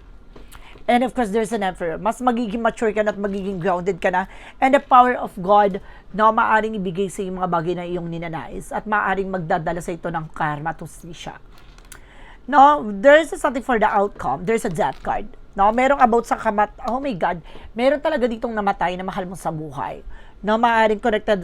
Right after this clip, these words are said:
sa inyong dalawa ng person mo. Na maaring person mo yung namatay. O maaring, oh, cross-watcher out there, nanonood ka sa reading ng Aries. Maaring may namatay dito na related sa reading mo o sa reading ng person mo.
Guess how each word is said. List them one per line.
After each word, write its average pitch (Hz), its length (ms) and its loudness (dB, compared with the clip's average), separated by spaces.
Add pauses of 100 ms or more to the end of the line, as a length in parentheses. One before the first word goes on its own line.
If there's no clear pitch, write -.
sa 233 80 -6
inyong 196 240 -4
dalawa 185 240 0
ng - 80 -18
person 165 400 -8
mo. 135 240 -10 (800)
Na 196 80 0
maaring 208 480 4
person 196 240 0
mo 196 160 -4
yung 202 80 -4
namatay. 262 480 -6
O - 80 -14
maaring, 202 640 4 (480)
oh, 196 160 4
cross-watcher 214 560 2
out 233 240 -2
there, 262 300 4
nanonood 196 400 0
ka - 100 -6
sa 240 80 2
reading 202 320 -2
ng - 60 -10
Aries. 269 560 -2
Maaring 208 400 0 (320)
may 220 160 0
namatay 240 320 0
dito 233 400 0
na 190 140 -2
related 214 420 0
sa 220 160 0
reading 240 320 -4
mo 180 220 -2
o - 20 -4
sa 214 160 0
reading 214 240 -2
ng 220 160 -8
person 254 320 -4
mo. 175 240 -6